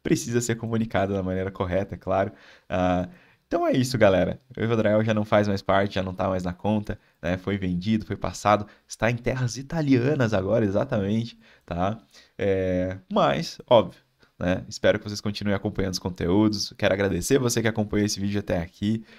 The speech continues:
Se você tiver sugestão de conteúdo também, deixa aqui nos comentários, que com certeza eu sempre vou levar em consideração aí os comentários de vocês,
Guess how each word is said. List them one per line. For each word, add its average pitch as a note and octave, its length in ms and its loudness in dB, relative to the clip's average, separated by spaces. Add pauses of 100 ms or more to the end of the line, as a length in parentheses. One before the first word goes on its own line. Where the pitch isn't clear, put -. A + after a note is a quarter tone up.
(140)
Se G#3+ 260 -4
você F#3+ 240 -4
tiver C3+ 240 0
sugestão C#3 540 0
de C3 80 -4
conteúdo A2 500 2
também, G2+ 440 -2 (260)
deixa B2+ 380 -2
aqui - 140 -6
nos B2 140 -4
comentários, G2+ 680 0
que - 80 -20 (260)
com F#2+ 160 -2
certeza G2+ 360 0
eu F#2 40 -2
sempre G2 260 -4
vou G2+ 100 0
levar F#2+ 160 2
em F#2 40 -4
consideração F#2 600 -4
aí F#2 120 -2
os F#2 120 -2
comentários F2+ 420 -4
de F2 80 -10
vocês, G#2 440 -2